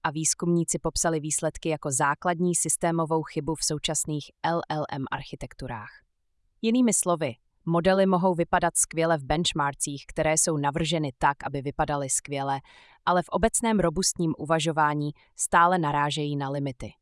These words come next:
A to rezonuje zvláště silně v týdnu, kdy se bezpečnost A I tak hlasitě diskutuje. A teď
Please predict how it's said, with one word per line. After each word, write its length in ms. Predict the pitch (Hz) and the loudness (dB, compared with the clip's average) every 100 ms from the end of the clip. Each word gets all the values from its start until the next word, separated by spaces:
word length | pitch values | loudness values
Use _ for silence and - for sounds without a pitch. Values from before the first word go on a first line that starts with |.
| _ _ _ _ _ _ | _ _ _ _ _ _
A 80 | 180 | 4
to 120 | 220 | 8
rezonuje 500 | 208 190 214 208 196 | 8 8 6 6 4
zvláště 480 | 160 165 185 - - | 4 8 6 6 0
silně 420 | 202 - 160 160 156 | 0 2 2 0 -2
v 80 | - | -6
týdnu, 420 | 139 127 131 127 - _ _ - | -10 -6 -6 -6 -12 _ _ -8
kdy 80 | 190 | -4
se 120 | 202 | -2
bezpečnost 760 | 156 156 - 214 - 214 - | -2 -2 -4 -6 -4 -4 -4
A 20 | - | -6
I 200 | 170 170 | -6 -4
tak 160 | 165 - - | -6 -6 -4
hlasitě 420 | 165 - 202 214 | -4 -4 -6 -6
diskutuje. 600 | 147 - - 123 120 117 - _ _ _ _ _ | -6 -8 -10 -12 -10 -12 -18 _ _ _ _ _
A 60 | 196 | 0
teď 120 | 214 | 0